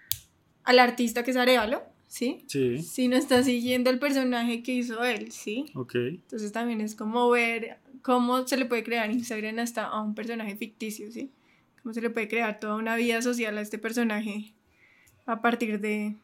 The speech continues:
Speaker 1: pues, de la red.
Speaker 2: Sí.
Speaker 1: Entonces es muy chévere también para que lo sigan, para que vean también cómo la constancia hace que, que tus seguidores también crezcan de esa manera.
Speaker 2: Ok. Eh,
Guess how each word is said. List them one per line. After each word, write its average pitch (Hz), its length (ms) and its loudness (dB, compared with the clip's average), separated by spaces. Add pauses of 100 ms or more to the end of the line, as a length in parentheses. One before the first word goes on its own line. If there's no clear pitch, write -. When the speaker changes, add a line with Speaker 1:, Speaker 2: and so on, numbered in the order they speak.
Speaker 1:
pues, 247 140 4
de 233 100 6
la 220 140 0
red. 269 180 6 (600)
Speaker 2:
Sí. - 140 -2
Speaker 1:
Entonces 208 400 -2
es 214 140 -6
muy 226 180 -4
chévere 226 240 -2
también 233 320 -2
para - 260 -12
que 254 120 -6
lo 269 120 0
sigan, 277 320 0
para 254 220 -4
que 220 140 -8
vean 220 400 -6 (1300)
también 220 420 0
cómo 214 260 -2
la 220 180 0
constancia 220 720 -2
hace 208 220 -8
que, 214 540 -8 (220)
que 214 120 -12
tus 220 140 -12
seguidores 208 480 -6
también 214 240 -6
crezcan 214 400 -10
de 214 80 -6
esa 214 120 -8
manera. 208 320 -8 (1400)
Speaker 2:
Ok. 131 200 -6 (800)
Eh, 143 300 2